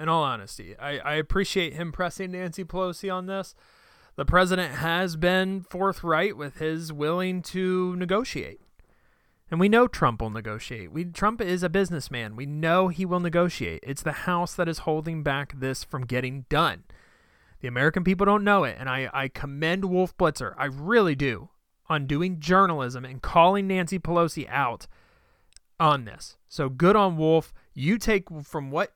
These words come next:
you take what you want to take from that exchange on how we should feel about Nancy Pelosi.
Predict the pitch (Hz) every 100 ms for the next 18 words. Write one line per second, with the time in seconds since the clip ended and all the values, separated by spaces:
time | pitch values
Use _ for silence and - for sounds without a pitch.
0 | 135 131 170 240 - 202 160 - - _
1 | _ - 139 143 165 165 165 151 - 135
2 | - 135 120 120 - - 95 - - _
3 | _ _ _ _ _ _ _ _ _ _
4 | 139 135 156 139 160 151 143 - 135 120
5 | 123 107 123 120 120 120 113 107 -